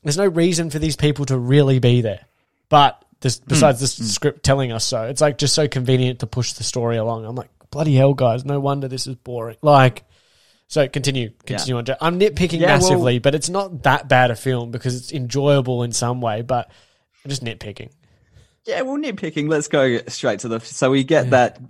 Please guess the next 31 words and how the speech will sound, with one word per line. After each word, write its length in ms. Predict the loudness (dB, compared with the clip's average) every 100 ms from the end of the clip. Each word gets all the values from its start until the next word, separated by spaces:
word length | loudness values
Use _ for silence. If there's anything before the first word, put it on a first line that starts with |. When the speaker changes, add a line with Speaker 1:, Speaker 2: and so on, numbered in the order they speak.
| _
Speaker 1:
Yeah. 80 | -2
Speaker 2:
very 320 | 2 4 6
brief 520 | 2 0 0 0 -2 -2
intro 360 | 0 2 0
scene 420 | 0 0 2 4 2
Speaker 1:
Yeah. 80 |
Speaker 2:
introducing 480 | 0 -2 0 -2 -2
all 80 | -4
the 60 | -4
Power 240 | -2 -2
Rangers 320 | 0 -2 -2
and 100 | -2
them 120 | -2
sacrificing 680 | -2 -2 -4 -4 -2 -2 -4
themselves, 560 | -6 -6 -6 -8 -10 -16 -20 -20 -18 -4
um, 180 | -2
for 140 | -2 -2
these 200 | -2 2
new 160 | 2
ones 380 | 2 2 0 -2
in 140 | -2 -2
Speaker 1:
Yeah. 60 |
Speaker 2:
high 140 | 2 0
school 260 | 0 -6
to 320 | -6 -4 -4 -4
kinda 180 | -4 -6
take, 240 | -2 -2 -2 -6 -4
take 200 | -2 0
on 80 |
the 100 | 0
reins. 400 | 0 0 0 -4